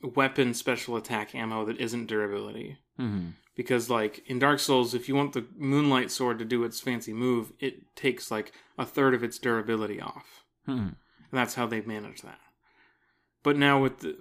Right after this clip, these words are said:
Speaker 1: with, in three, with the focus bar, it's so much better.
Speaker 2: I should try three. I, three scares me because the whole, um,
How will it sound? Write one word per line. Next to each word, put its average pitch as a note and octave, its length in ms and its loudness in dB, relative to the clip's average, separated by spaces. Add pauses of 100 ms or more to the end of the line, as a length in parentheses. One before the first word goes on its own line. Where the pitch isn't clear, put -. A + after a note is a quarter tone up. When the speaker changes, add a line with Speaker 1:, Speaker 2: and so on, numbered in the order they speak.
(160)
Speaker 1:
with, D3 260 4
in D3+ 220 0
three, G3+ 300 6
with E3 180 4
the C3+ 80 -4
focus D#3 480 2
bar, B2 480 2 (160)
it's A#2+ 240 -8
so C3 240 0
much - 480 -4 (120)
better. - 460 -14 (640)
Speaker 2:
I E3 120 10
should G#3+ 200 4
try C3+ 300 6
three. B2 420 4
I, - 200 0
three F#3+ 600 4
scares A#2+ 500 4
me E3+ 220 4
because C3+ 580 2
the A2+ 280 4
whole, C#3 520 8
um, F2+ 600 2